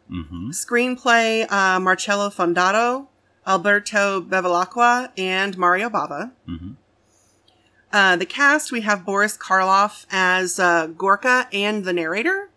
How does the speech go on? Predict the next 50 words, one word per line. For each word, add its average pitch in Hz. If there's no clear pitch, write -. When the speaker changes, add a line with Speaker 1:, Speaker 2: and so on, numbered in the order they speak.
Speaker 1:
Yes. -
Speaker 2:
Which 320
is 392
kind 523
of 466
interesting 415
to 208
see 208
Boris 214
Karloff 208
in 185
something 185
where 175
he's 175
not 175
hidden 180
under 170
makeup. 185
Speaker 1:
It, 160
it, 170
it 156
was 160
delightful. 156
It's, 87
it's 113
like, 104
I -
mean, 160
it, 156
it'd 151
be 143
like 139
seeing 135
the 120
star 120
of, 110
of 107
any 113
movie, 110
like, 104
doing 113
a 110
little 101
intro 101
before 107
the 101
film 101
starts, 107
uh, 87
saying, 104